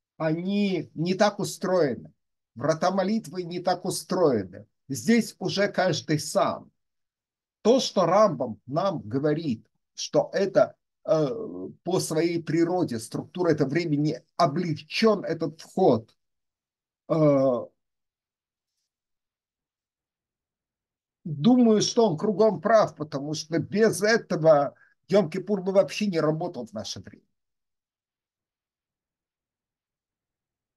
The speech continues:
Э, потому что сам Рамбам прекрасно знает, что Йом-Кипур является днем прощения,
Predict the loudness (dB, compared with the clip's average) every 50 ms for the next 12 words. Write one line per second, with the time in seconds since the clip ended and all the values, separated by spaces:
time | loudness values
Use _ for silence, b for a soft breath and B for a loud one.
0 | _ _ _ _ _ _ _ _ _ _ _ _ _ _ _ _ _ _ _ _
1 | _ _ _ _ _ _ _ _ -6 -6 -4 -2 -2 -2 -2 -2 -2 -2 -2 -2
2 | 0 2 4 6 6 6 6 6 6 4 2 -2 -2 -4 -8 -4 0 0 0 0
3 | 0 -2 -4 -4 -4 -2 0 0 0 0 -2 -6 -6 -6 -6 -4 -4 -6 -8 -8
4 | -10 -10 -8 -6 -6 -6 -4 -2 2 4 4 6 4 4 2 -2 -6 -6 -2 0
5 | 0 0 0 0 0 0 0 0 0 -4 -4 -4 -2 -2 -2 -2 -2 -4 -4 -6
6 | -6 -8 -10